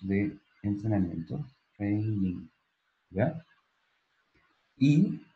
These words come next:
lo que voy a hacer después es que en el testing, a ver, atención, esto que está acá vendría siendo la primera parte. Voy a ponerle aquí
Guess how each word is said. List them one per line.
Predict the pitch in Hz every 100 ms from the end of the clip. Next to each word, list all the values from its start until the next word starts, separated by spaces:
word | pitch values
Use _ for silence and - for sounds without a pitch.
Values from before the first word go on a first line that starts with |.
| _ _ _ _
lo | 113 110
que | 107
voy | 104 131
a | 160
hacer | 160 160
después | 160 160 98 104 123 -
es | 113 107
que | 104 101 -
en | 95
el | 90 92 -
testing, | 208 202 - 104 120 - - - _ _ _ _ _ _ _ _
a | 90
ver, | 101
atención, | 104 95 95 113 120 127 - - _ - _ _ -
esto | 110 120
que | 110
está | 110
acá | 101 104
vendría | 104 98 98
siendo | 98 107 98 95
la | 90 85
primera | - 95 113 135 143
parte. | 104 98 - - - - _ _ _ _ _ _ _ _ _ _ _ _ _ _ _ _ _ -
Voy | 101
a |
ponerle | 98 92 98
aquí | -